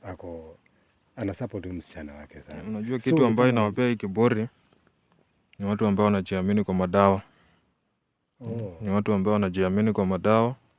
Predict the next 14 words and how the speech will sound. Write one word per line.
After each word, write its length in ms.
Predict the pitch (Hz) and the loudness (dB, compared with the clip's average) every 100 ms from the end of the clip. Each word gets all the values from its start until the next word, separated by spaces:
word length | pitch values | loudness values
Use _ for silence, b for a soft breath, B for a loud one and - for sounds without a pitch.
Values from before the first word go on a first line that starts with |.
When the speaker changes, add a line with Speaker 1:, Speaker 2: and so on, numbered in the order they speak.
| 113 | -16
Speaker 1:
Aha. 280 | 110 107 110 | -12 -12 -8
Speaker 2:
Ndio 120 | 101 | -4
maana 280 | 95 98 101 | 0 2 2
inawapea 420 | 95 92 90 98 | 0 -4 -4 -4
kiburi 360 | 95 85 98 101 | -4 -2 0 0
namna 340 | 92 92 92 | 0 -2 0
hii, 140 | 98 98 | 0 -2
sababu 400 | 92 107 101 101 | -2 -2 0 0
wanaona 400 | 95 101 107 98 | 2 2 2 0
hakuna 300 | 92 107 98 | 0 0 0
kitu 220 | 98 101 | 0 0
ambayo 220 | 95 101 | 2 2
unaweza 300 | 98 101 101 | 2 2 2
wafanyia. 580 | 95 - 90 98 110 | 0 0 -6 -2 0